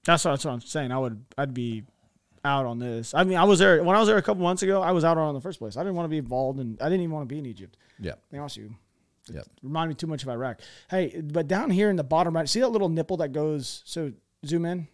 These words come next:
Speaker 1: I wanted to show you an area. I can't remember what it's called. Now scroll down a little bit. This is a portion of Egypt. See that little point down there? What's that area right there? Yeah, what is that?
Speaker 2: This
Speaker 1: Scroll
Speaker 2: one down
Speaker 1: real
Speaker 2: here?
Speaker 1: quick. That is actually a pretty, I'm pretty sure that is a, that is one of the hot pockets of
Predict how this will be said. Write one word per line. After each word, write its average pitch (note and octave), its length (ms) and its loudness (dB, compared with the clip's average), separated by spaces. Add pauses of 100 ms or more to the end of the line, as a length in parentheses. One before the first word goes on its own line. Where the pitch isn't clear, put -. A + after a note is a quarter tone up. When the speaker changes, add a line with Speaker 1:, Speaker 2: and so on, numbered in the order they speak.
(200)
Speaker 1:
I C#3+ 60 -8
wanted D#3 160 -4
to C3+ 80 -2
show C#3+ 160 -6
you C#3 160 -4
an B2 80 -6
area. B2+ 240 -6
I - 20 -8
can't D#3 200 -10
remember C#3+ 200 -6
what A#2+ 40 -6
it's A2+ 100 -12
called. B2 500 -8
Now C3 140 -10
scroll - 340 -6
down D#3+ 140 -4
a - 20 -6
little D#3+ 140 -6
bit. E3 160 -4
This D#3 180 -6
is C#3+ 120 -8
a B2+ 40 -10
portion C3+ 340 -10
of B2 60 -8
Egypt. A#2+ 240 -10
See - 80 -4
that A3+ 100 0
little G3+ 200 -2
point E3 400 -10
down D#3 180 -6
there? D#3 400 -6 (220)
What's D#3+ 180 -8
that D3+ 140 -4
area B2+ 160 -4
right A#2+ 160 -8
there? A#2 140 -8
Yeah, B2 160 -4
what B2 180 -6
is A2 80 -10
that? G#2 180 -10
Speaker 2:
This F#2 120 -2
Speaker 1:
Scroll - 180 -4
Speaker 2:
one F2+ 80 -2
down E2+ 80 -4
Speaker 1:
real F2+ 120 -6
Speaker 2:
here? - 100 -4
Speaker 1:
quick. D#3+ 240 -8 (500)
That G3 180 6
is G3+ 120 6
actually D3+ 680 0
a C#3+ 80 -10
pretty, D#3 360 -4 (160)
I'm C3+ 100 -8
pretty C4+ 360 -4
sure F#3+ 560 2
that D#3 180 -2
is D3 100 -4
a, B2+ 100 -6 (680)
that D#3+ 160 2
is E3+ 80 0
one D#3+ 100 -2
of D#3 60 -2
the C#3+ 80 -2
hot D3+ 320 -2
pockets C#3+ 480 -4
of C#3 160 -6